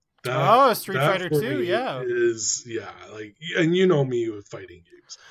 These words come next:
Speaker 2: Well, well,
Speaker 1: I
Speaker 2: wait,
Speaker 1: love
Speaker 2: so then
Speaker 1: fighting
Speaker 2: what's
Speaker 1: games.
Speaker 2: your, what's your favorite version of Street Fighter? Because there's a lot of versions here. I can even get this open here.
Speaker 1: Oh, yeah, there's a ton back in the day.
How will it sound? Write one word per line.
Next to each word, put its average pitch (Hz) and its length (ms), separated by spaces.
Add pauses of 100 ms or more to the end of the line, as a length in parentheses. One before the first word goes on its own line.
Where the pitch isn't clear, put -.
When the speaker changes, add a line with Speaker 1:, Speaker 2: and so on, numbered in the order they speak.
(140)
Speaker 2:
Well, 220 260
well, 226 180
Speaker 1:
I - 60
Speaker 2:
wait, 247 180
Speaker 1:
love - 80
Speaker 2:
so 208 200
then 202 140
Speaker 1:
fighting 190 100
Speaker 2:
what's 226 220
Speaker 1:
games. - 80
Speaker 2:
your, 208 340
what's 170 420
your 220 120
favorite 180 520
version 151 420
of 135 80
Street 139 340
Fighter? 127 420
Because 156 340
there's 220 280
a 214 60
lot 185 560
of 151 100
versions 147 500
here. 139 120
I 156 160
can 180 160
even 156 260
get 139 180
this 139 200
open 131 300
here. - 180
Speaker 1:
Oh, 165 440
yeah, 120 380 (140)
there's 127 340
a 120 80
ton 104 500 (180)
back - 260
in 98 80
the - 80
day. - 360